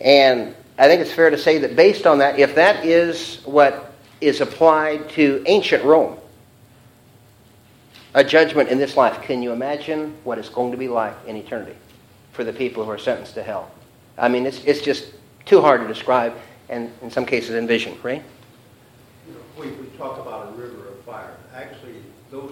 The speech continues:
Speaker 2: things have happened even during our lifetime, volcanoes.
Speaker 1: Mm-hmm.
Speaker 2: So people, even in Daniel's time, would have been aware of what
Speaker 1: Yeah.
Speaker 2: a river of fire might really be, and,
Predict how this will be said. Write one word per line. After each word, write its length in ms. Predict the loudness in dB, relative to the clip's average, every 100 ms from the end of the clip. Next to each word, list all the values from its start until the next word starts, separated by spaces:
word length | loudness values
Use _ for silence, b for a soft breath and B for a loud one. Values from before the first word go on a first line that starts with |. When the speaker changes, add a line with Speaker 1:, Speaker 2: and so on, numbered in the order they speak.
| -18
Speaker 2:
things 240 | -20 -20 -20
have 200 | -20 -20
happened 340 | -20 -20 -20 -20 -20 _ _
even 280 | -20 -20 -20
during 240 | -18 -18 -18 -18
our 140 | -18 -18 -20
lifetime, 580 | -20 -20 -20 _ -20 -20 _ _ _ _ -20
volcanoes. 640 | -20 -20 -20 -20 -20 -20 -20 -16
Speaker 1:
Mm-hmm. 260 | -14 -12 -16 -18 _ b b b _
Speaker 2:
So 60 | -20
people, 460 | -20 -20 -20 -20 -20
even 200 | -18 -16
in 160 | -18 -16
Daniel's 460 | -14 -14 -14 -20 -20 -20
time, 200 | -20 -20 -20
would 140 | -20
have 80 | -20
been 280 | -20 -20 -18
aware 260 | -16 -16
of 140 | -18 -12
what 120 | -8
Speaker 1:
Yeah. 100 | -8 -10
Speaker 2:
a 40 | -16
river 320 | -16 -16 -20
of 120 | -20 -20
fire 300 | -20 -20 -20 -20
might 80 | -20 -20 -20
really 140 | -20 -20 -20 _ _ _ _ _
be, 460 | -18 -16 -18 -20 -20 -20 -20
and, 200 | -20